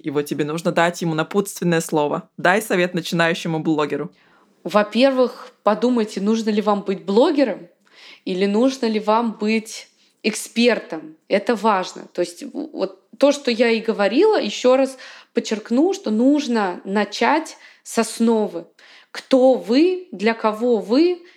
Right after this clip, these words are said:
Speaker 2: и как вы будете это писать, как вы будете это доносить, какие-то ценности.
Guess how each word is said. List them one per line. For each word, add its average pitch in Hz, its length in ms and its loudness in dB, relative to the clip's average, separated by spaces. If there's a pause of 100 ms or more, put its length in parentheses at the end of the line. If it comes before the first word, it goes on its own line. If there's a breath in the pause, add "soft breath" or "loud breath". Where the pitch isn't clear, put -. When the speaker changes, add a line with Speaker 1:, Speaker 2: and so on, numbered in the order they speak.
(100)
Speaker 2:
и 214 100 -4
как 269 360 0
вы 214 100 -4
будете 196 720 -4 (240)
это 208 320 -2
писать, 208 720 -4
как 214 200 -6
вы 202 60 -6
будете 202 360 -6
это 185 160 -4
доносить, 190 480 -6
какие-то - 340 -6
ценности. 175 640 -4